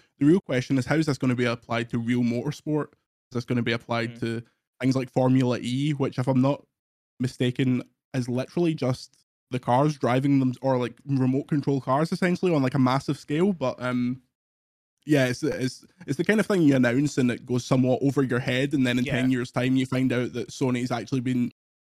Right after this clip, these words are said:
Speaker 1: making, like, a steady billion dollars a year 'cause they sold this tech to, like, Mercedes or something like that. So it,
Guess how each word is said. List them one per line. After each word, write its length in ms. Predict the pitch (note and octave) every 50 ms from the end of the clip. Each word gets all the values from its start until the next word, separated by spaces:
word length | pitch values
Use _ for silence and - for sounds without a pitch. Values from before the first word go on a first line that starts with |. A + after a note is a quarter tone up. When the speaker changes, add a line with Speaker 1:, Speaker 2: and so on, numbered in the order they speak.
| _ _
Speaker 1:
making, 260 | C3+ B2 A#2+ - B2+ B2+
like, 220 | B2 - - - _ _ _ _ - - -
a 60 | -
steady 440 | - - - - B2 A#2+ A#2+ B2+ B2
billion 380 | B2 A#2 A2 A#2+ A#2+ B2 C3 B2+
dollars 380 | A#2+ B2 A#2+ B2 A#2+ B2+ B2
a 60 | C3+ B2+
year 200 | A#2+ B2+ C3 C#3
'cause 160 | - - - -
they 100 | - B2
sold 400 | - - - A#2 A#2+ A#2+ B2 A#2+
this 300 | B2 B2 A#2+ - - - _ _ _
tech 340 | - B2 B2 - - - _
to, 180 | - C3+ B2
like, 280 | A#2 B2 A2+ A2 - _ _ _ _ _ _
Mercedes 540 | - B2+ A#2+ - - B2 B2+ C#3 D3+ D3+ C#3+
or 60 | D3+
something 280 | C#3+ - D3 C#3 D3 D3
like 180 | C#3+ C#3+ C3+ C#3+
that. 280 | D3 C#3+ C3+ - -
So 220 | - C3+ A#2+ A#2+ - _ _ _ _ _ _
it, 160 | C#3+ D3 C3+